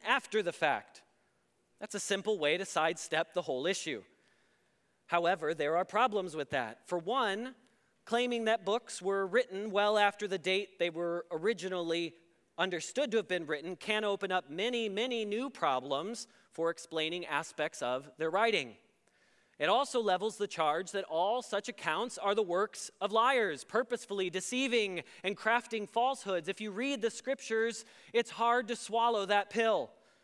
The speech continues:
I've read a lot of false reports, and the things that we read in the Scriptures do not strike me as the work of charlatans. This will be unconvincing to my skeptic friends, but I do encourage you to ponder if it sounds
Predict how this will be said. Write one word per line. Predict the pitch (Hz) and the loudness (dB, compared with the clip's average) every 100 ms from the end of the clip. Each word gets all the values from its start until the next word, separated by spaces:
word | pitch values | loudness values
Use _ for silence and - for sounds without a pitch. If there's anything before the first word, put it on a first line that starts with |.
| _ _ _ _ _ - | _ _ _ _ _ 0
I've | 185 202 | 2 4
read | 240 | 2
a | |
lot | 233 214 240 | 4 4 2
of | |
false | - 233 220 226 | 2 2 2 -2
reports, | - 233 233 - | 0 2 2 0
and | 190 | -4
the | 190 | -4
things | - 233 247 | 0 0 0
that | 240 208 | -2 -2
we | 202 | -4
read | 180 226 220 | -2 -2 -2
in | 185 | -2
the | |
Scriptures | 165 - 233 - 240 233 | -6 -6 -6 -6 -6 -6
do | - 175 | -10 -6
not | 185 220 220 | -2 -4 -6
strike | - 214 208 202 | -2 0 0 -2
me | 202 | -8
as | 180 165 | -6 -8
the | 160 | -6
work | 160 214 214 - _ - | -4 -4 -4 -12 _ -12
of | 165 | -6
charlatans. | - 196 175 139 123 98 - - _ _ _ _ _ _ _ _ _ _ | -2 0 0 -6 -12 -14 -18 -20 _ _ _ _ _ _ _ _ _ _
This | 180 190 | -4 -4
will | 160 185 | -4 -4
be | 185 190 | -4 -4
unconvincing | 165 185 175 160 175 196 170 165 170 | -6 -6 -10 -6 -6 -6 -8 -10 -12
to | - 165 156 | -12 -10 -8
my | 147 135 | -8 -10
skeptic | - 170 165 160 147 | -8 -8 -8 -8 -12
friends, | - - 185 143 170 190 - _ _ _ _ | -10 -6 -4 -4 -8 -12 -16 _ _ _ _
but | - | -6
I | 156 | -4
do | 151 240 247 | -4 -6 -6
encourage | 185 - 220 175 | -6 -2 -2 -2
you | 156 | -4
to | 143 | -8
ponder | - 185 175 139 | -6 -6 -4 -6
if | - | -8
it | - | -14
sounds | - 196 180 143 139 - | -10 -8 -8 -10 -12 -16